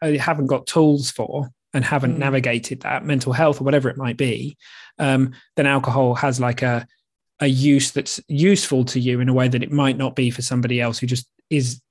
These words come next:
Speaker 1: doesn't feel like that, who's
Speaker 2: Yeah.
Speaker 1: kind, kind of like, well, it doesn't have the social anxiety, for example, or something like that. So,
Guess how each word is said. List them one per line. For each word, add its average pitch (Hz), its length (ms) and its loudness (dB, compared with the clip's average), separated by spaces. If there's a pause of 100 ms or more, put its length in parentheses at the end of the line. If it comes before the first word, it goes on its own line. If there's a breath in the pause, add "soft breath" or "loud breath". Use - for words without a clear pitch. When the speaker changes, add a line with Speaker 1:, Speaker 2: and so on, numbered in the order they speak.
(140)
Speaker 1:
doesn't 127 340 0
feel 110 200 -8
like 127 260 -10
that, - 320 -12
who's 139 180 0
Speaker 2:
Yeah. - 80 -6
Speaker 1:
kind, 127 180 2
kind 139 200 0
of 117 40 -2
like, 127 140 -2
well, 131 220 2
it 147 80 -4
doesn't 131 240 2
have 127 300 -4
the 131 100 -2
social 123 320 -2
anxiety, 147 520 2
for 139 120 -2
example, 131 400 0
or 123 40 0
something 139 380 -2
like 113 280 -6
that. - 200 -18
So, 147 300 2